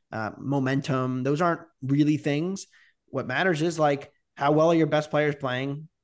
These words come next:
uh, pi-, from a pitching perspective? Are they, are your pitchers in form? Are they healthy?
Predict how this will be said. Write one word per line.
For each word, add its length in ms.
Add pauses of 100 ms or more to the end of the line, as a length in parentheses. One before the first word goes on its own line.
uh, 280 (200)
pi-, 160
from 180
a 40
pitching 260
perspective? 420
Are 80
they, 120 (120)
are 80
your 80
pitchers 280
in 80
form? 400 (180)
Are 60
they 80
healthy? 440